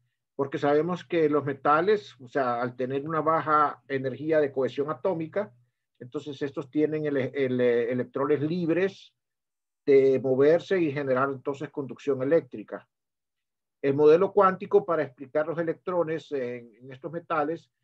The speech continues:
suponemos que el electrón está como atrapado en una caja.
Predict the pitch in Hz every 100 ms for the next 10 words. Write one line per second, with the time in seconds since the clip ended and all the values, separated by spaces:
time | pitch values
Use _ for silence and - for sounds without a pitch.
0 | _ _ _ 160 143 143 151 147 170 156
1 | 147 - 151 156 - 156 170 160 151 127
2 | - 156 160 147 151 139 - 196 135 110